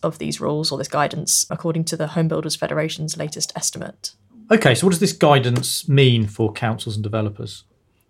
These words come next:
Speaker 1: So in the policy paper in which these sixty areas were revealed, defra said that in these newly designated catchments, water companies would now have a duty to ensure wastewater treatment works serving a population of over two thousand people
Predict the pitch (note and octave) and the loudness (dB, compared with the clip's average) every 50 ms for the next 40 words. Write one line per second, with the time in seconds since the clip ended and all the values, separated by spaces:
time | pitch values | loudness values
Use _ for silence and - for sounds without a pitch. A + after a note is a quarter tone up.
0 | _ _ - - - A#3 A#3 - - C4 C4 - - C4+ B3+ A#3+ A#3+ A3 - G3 | _ _ 0 4 6 8 8 8 6 6 4 4 4 4 4 4 4 2 4 4
1 | F#3 F#3 - F#3+ E3+ D#3 - F3 F3 E3 - - - F3 F3 - - - - - | 4 4 6 6 6 6 6 4 2 2 0 0 0 2 2 2 2 0 0 -2
2 | - E3+ E3 E3 D#3+ D#3 D#3 D3+ - - E3+ E3+ E3+ D#3+ D3+ - D#3+ D#3 E3 D#3+ | 0 0 2 2 2 2 2 0 -2 -2 0 2 2 2 4 2 0 2 2 2
3 | D3 C#3+ C#3 C#3 D#3+ - - _ - F3 E3+ - - E3 - - E3+ D3+ D#3 D3+ | 4 4 2 0 -2 -4 -6 _ 2 2 2 2 0 2 2 4 4 4 2 0
4 | - - E3 - E3+ D#3 - - - - - G#3 G3+ G#3 G3+ G3 G3+ F#3+ F3+ F3 | -2 -8 -4 -2 0 0 0 -2 -4 0 4 6 6 8 6 6 4 4 2 4
5 | E3+ E3+ E3 - E3+ E3 E3 E3 - E3 - - E3 - - - - D#3 D3+ D3+ | 2 0 0 0 0 -2 -2 -2 -6 -10 -6 -6 -6 -6 -6 -8 -6 -6 -6 -6
6 | - - - F3+ F3 E3 - - - D#3+ F3 E3+ - E3 D#3+ D#3 D3+ - - - | -8 -6 -4 -4 -2 -2 -4 -2 -2 -2 -2 -2 -2 -4 -4 -4 -4 -6 -6 -2
7 | F3 F3 F3 E3+ E3 E3 E3 D#3 - D#3+ D#3 D3+ D#3 - D#3+ D3+ D#3 - E3 D#3 | 2 4 4 4 2 0 -2 -4 -2 -2 -4 -4 -4 -6 -6 -6 -6 -4 -4 -4
8 | D#3+ - - - F3 E3 D3+ D3+ C#3+ - E3+ F3 F3+ F#3 - - F3 F3 E3 - | -2 -2 -2 0 0 2 2 0 -2 0 2 2 2 2 -2 -6 -6 -8 -8 -10
9 | - - - E3 D3 D3 - - D#3 D3 - - - - - E3+ D#3 E3 E3 D#3+ | -12 -6 -6 -6 -6 -6 -6 -4 -2 -2 -2 -2 -4 -2 -2 -2 -2 -2 -4 -6
10 | - - - - - - D#3+ D3+ D#3+ D#3 - E3 - - D#3+ - E3 D#3+ D#3 D#3+ | -6 -8 -10 -10 -8 -8 -8 -8 -6 -8 -8 -10 -10 -10 -6 -6 -6 -6 -6 -4
11 | - - - F#3+ F#3 F3+ F3 E3 E3 D#3 D#3 D3+ D3+ D#3+ E3 D#3+ - C3+ C3+ C#3 | -6 -4 -2 -2 -4 -2 -2 -2 0 0 -2 -4 -4 -4 -6 -6 -6 -8 -8 -8
12 | C#3+ | -10